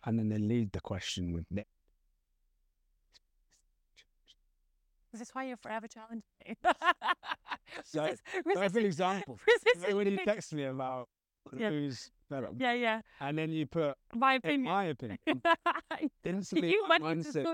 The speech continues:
Speaker 2: such depth. I was like, I wasn't expecting this much of a
Speaker 1: <laughs>
Speaker 2: fucking, I was like, "This guy's gone deep on this
Speaker 1: You
Speaker 2: one."
Speaker 1: ask me a question, I'm gonna, I'm gonna challenge things. But, like, it's more like, if somebody asks me a question for my opinion and they lead it with no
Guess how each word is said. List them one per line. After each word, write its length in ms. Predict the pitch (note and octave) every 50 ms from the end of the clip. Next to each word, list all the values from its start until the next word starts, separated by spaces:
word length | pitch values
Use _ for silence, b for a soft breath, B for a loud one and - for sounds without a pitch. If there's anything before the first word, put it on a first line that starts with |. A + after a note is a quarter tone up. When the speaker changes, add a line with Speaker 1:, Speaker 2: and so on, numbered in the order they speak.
| D#4+ C4+ -
Speaker 2:
such 120 | - C4 -
depth. 420 | D#4 D4+ D4 A#3 - - - -
I 80 | A#3+ A#3+
was 180 | B3 A#3 G3 G#3
like, 300 | G3 F#3+ F3+ F#3 - - B B B B B B
I 80 | D#4
wasn't 280 | E4+ G#4 A4 - E4 E4
expecting 560 | D#4+ - - - F4 E4 D4 - - D5 G#4 A4+
this 200 | G4 F#4 - -
much 280 | D#4+ D4 D4+ D#3+ - F4+
of 80 | -
a 160 | - - D#4+ C#4
Speaker 1:
<laughs> 60 | -
Speaker 2:
fucking, 280 | E4+ F4 - - E4+
I 60 | E4 D4 B B B B B -
was 120 | F4+ -
like, 140 | E4 C#4 A3+
"This 160 | E4+ G4 -
guy's 280 | - G4 G4+ G#4 G4 -
gone 300 | D#4+ C4+ G#3+ G3+ F#3 F3
deep 280 | A3 A#3 D4 D#4 - -
on 160 | A#3+ A3+ G#3
this 340 | G#3+ A3+ D3 D#3+ G#3+ G#3+ B3
Speaker 1:
You 60 | A3+
Speaker 2:
one." 240 | G#3+ G#3+ G3 F#3 F3+
Speaker 1:
ask 240 | F#3 G3+ F3+ - -
me 100 | D#3+ C3+
a 80 | A#2
question, 420 | - - C3 C3 - - - G#2 F#2+
I'm 140 | F#2 F#2+ G#2+
gonna, 280 | A2 G#2+ G2+ G2 G2+
I'm 120 | G2+ G#2+ A2+
gonna 200 | A2+ G#2+ G#2 F#2+
challenge 440 | - A#2 G2+ G2+ G2 F#2+ F#2+ -
things. 260 | - F#2+ F2 F2 F2 - b b b b b b -
But, 140 | C3 D3+ E3
like, 140 | E3+ D#3 -
it's 140 | D#3 D3+ C#3
more 140 | F#3 F#3+ F#3+
like, 220 | F#3 D#3+ C#3 - _ -
if 100 | D#3 -
somebody 260 | - F#3 G#3 G#3+ F3+ F#3
asks 220 | F3+ F3 D3+ -
me 80 | D3 C3
a 40 | -
question 280 | - C3+ A#2+ - A#2 -
for 80 | B2
my 160 | A#2 A2 A2
opinion 440 | G#2+ - B2 A#2+ A2+ G2 G#2+ C#3 E3+ _ _ -
and 100 | - B2
they 60 | A2+ A#2+
lead 240 | B2+ C3 C3+ C3
it 40 | C3
with 160 | B2 A#2 A2+
no 440 | B2 B2 A#2+ B2+ B2+ B2+ B2 A#2 G#2+